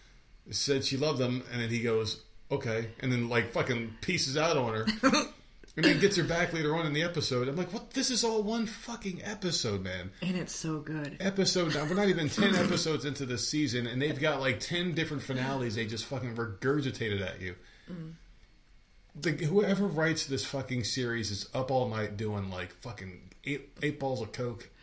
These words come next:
Speaker 1: It's
Speaker 2: The
Speaker 1: getting lit up.
Speaker 2: repetitive thing, I will say two things were very repetitive in this show, and I complained about it when I reviewed it, went back when I watched it for the first time.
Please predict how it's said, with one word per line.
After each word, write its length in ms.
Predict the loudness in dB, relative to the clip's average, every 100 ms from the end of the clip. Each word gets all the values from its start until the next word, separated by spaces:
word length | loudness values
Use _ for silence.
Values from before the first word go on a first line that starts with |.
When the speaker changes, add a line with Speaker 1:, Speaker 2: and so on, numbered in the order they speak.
| -14
Speaker 1:
It's 140 | -12
Speaker 2:
The 120 | -2 2
Speaker 1:
getting 140 | 2
lit 0 |
up. 100 | 2 2
Speaker 2:
repetitive 320 | 6 4 4 -2
thing, 480 | -2 4 4 4 4
I 120 | 6
will 100 | 4
say 300 | 4 4 4
two 340 | 0 0 2
things 380 | 4 4 2 0
were 180 | 0 2
very 300 | 4 4 4
repetitive 640 | 4 -2 -2 -4 -2 -4 -4
in 160 | -6 -6
this 340 | -8 -8 -12 -14 -14
show, 380 | -4 -2 0 -2
and 140 | -2
I 180 | -2 -4 -8
complained 420 | -14 0 2 4
about 260 | 2 2 0
it 140 | -2 -6
when 280 | -4 -2 0
I 200 | 4 6
reviewed 460 | 6 4 2 -4 -6
it, 180 | -8
went 200 | -10 -8 -4
back 200 | -4 -2
when 100 | -4
I 60 |
watched 200 | -4 -6
it 80 | -8
for 100 | -6
the 80 | -6
first 300 | 0 -2 0
time. 240 | -4 -6